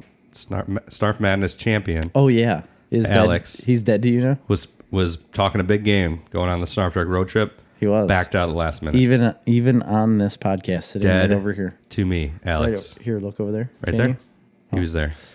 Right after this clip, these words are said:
Speaker 2: He was sitting there. Now he's
Speaker 1: You're pointing in a different direction than me.
Speaker 2: Well, on screen I am, but it's still
Speaker 1: Cameras
Speaker 2: the same
Speaker 1: are
Speaker 2: direction.
Speaker 1: backwards. It's difficult.
Speaker 2: Yeah, that's true.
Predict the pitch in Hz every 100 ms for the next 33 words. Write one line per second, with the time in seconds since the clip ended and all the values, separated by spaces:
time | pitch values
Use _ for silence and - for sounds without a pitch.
0 | - _ 123 113 - 117 113 92 82 _
1 | _ _ _ - 101 104 101 98 - 98
2 | 85 82 80 82 80 78 - 92 90 87
3 | 78 _ _ _ _ 123 113 87 - _
4 | _ _ _ 113 101 - - 104 95 80
5 | 82 87 92 95 - - 101 254 320 -
6 | 320 - 113 143 - 87 80 - - -
7 | - - 151 - - - - _ _ -
8 | 90 80 - - 82